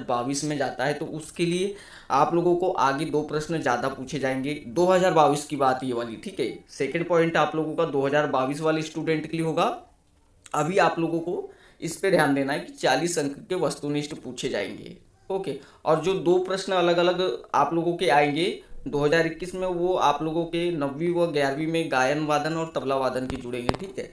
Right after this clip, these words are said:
पर यहाँ पे आप लोगों को ध्यान देना है, आपका पेपर किस तरह होगा। टेंथ और ट्वेल्थ वाले स्टूडेंट, बोर्ड की पाठ्यचर्या समिति की बैठक में हुए निर्णय के बाद दसवीं और बारहवीं के प्रश्न पत्र में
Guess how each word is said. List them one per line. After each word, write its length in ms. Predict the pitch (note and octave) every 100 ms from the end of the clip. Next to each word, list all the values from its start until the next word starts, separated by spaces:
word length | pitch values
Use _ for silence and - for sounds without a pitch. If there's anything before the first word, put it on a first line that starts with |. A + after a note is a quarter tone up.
| - - - -
पर 120 | E3+
यहाँ 280 | E3+ D#3+ G3
पे 100 | F#3+
आप 180 | E3+
लोगों 180 | F3+ F#3
को 140 | F3+ F3+
ध्यान 280 | D#3+ D#3
देना 200 | D#3 D#3+
है, 140 | E3 -
आपका 260 | C3 C#3+ -
पेपर 340 | - C3 C#3 D3+
किस 220 | C#3 C3+
तरह 160 | C3+ C3
होगा। 260 | B2 A#2 A2+ - _ _ _ _ _ _ _ _ _
टेंथ 260 | D3+ F#3 G#3+ - _ -
और 380 | C3+ F3+ - - _
ट्वेल्थ 260 | D3 D3 C3+
वाले 240 | C#3+ C3
स्टूडेंट, 440 | B2 B2+ A2+ A#2+ - _ - - -
बोर्ड 320 | A#2 D#3+ G3
की 180 | - F#3 F3
पाठ्यचर्या 680 | D3+ C#3+ C#3+ F#3 D#3 D3+ D#3 D#3+
समिति 500 | - C3 C3 B2+ D3
की 220 | D3 D#3 F3 - _ -
बैठक 400 | A#2+ C#3 D#3+ F3+
में 120 | E3+ E3+
हुए 260 | D3 D3
निर्णय 400 | D#3 C#3 B2 D3
के 140 | D3+ C#3
बाद 360 | A2+ A#2 - - A#2
दसवीं 460 | C#3+ C#3+ - G3 -
और 200 | D#3 D#3+
बारहवीं 380 | B2+ C3 C3 E3
के 120 | E3
प्रश्न 320 | E3+ D3 D3 C#3
पत्र 280 | C3+ C3+
में 320 | C#3 C#3+ G3